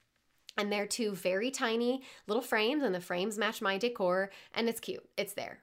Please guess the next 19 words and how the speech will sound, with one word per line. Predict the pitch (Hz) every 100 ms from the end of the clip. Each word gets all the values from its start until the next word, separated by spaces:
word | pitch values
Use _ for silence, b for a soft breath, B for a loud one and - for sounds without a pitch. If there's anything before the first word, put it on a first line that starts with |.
| -
Boom. | 185 - - - b b _ _ _ _ _ _ _ _ -
The | 208 185
other | 233
thing | 247 262
to | 269
do | 214 180 175 175 B B B 202
is | 185 180 175 -
to | - 208
actually | - 180 - 226 214
decorate | 202 175 208 214 -
your | 277
space | 269 - 185 180 - B B B B B -
like | 180 180 185
you | 262 294
would | 247 220 214 220
if | 196 190 185 - -
you | 190 190
were | 202
decorating | 196 190 202 196 190 190 185